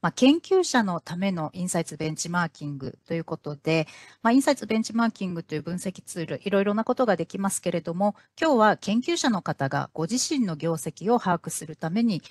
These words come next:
えー、使っていただける主な方法、二つほどですね、ご紹介してまいりたいと思います。えー、では本日のこの講習会のゴールということでご紹介をいたします。まずですね、一つ目。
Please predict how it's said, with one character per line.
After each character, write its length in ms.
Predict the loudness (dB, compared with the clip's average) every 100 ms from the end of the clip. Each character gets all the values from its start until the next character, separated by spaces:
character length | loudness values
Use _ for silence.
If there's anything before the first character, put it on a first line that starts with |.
| -12 -6
え 160 | -4
ー、 20 |
使 200 | -4 -4
っ 60 | -4
て 160 | -2 -2
い 80 |
た 120 | 2 2
だ 120 | 0
け 160 | -2
る 160 | -4 0
主 240 | 0 2 0
な 120 | -4
方 180 | -4 -8
法、 260 | -4 -6 0
二 180 | 2
つ 140 | 2 0
ほ 160 | 0
ど 160 | -2 -4 _
で 80 | -8
す 120 | -2
ね、 120 | 0
ご 100 | 0
紹 220 | -4 -6
介 180 | -4 -4
し 80 | -4
て 100 | -6
ま 140 | -8
い 40 | -10
り 100 | -8
た 100 | -10
い 80 |
と 140 | 0 0
思 160 | 2
い 80 | -6
ま 100 | -8
す。 180 | -14 -16 _ _ _ _ _ _
え 120 | 2
ー、 40 | 4
で 140 | 6
は 140 | 4 4
本 180 | 2 0
日 240 | -6 -6
の 140 | -8
こ 140 | -6 -8
の 100 | -8
講 240 | -4 -4
習 200 | -2 -4
会 240 | 0 -2 0
の 160 | -6
ゴ 300 | 2 6 6
ー 40 | 4
ル 120 | -2 -8
と 100 | -10
い 60 | -10
う 40 |
こ 120 | -12
と 160 | -16 -6
で 160 | -6
ご 120 | -6 -10
紹 220 | -10 -14
介 220 | -14 -12
を 180 | -4 -4 -4
い 60 |
た 140 | -10 -10
し 200 | -10 -4
ま 180 | -4
す。 140 | -4 -8 _ -20 -20 _ -6
ま 80 |
ず 160 | -4 -4
で 100 | -4
す 160 | -4 -8
ね、 300 | -8 -8 -12
一 240 | -10 -8
つ 160 | -8 -4
目。 260 | -2 -4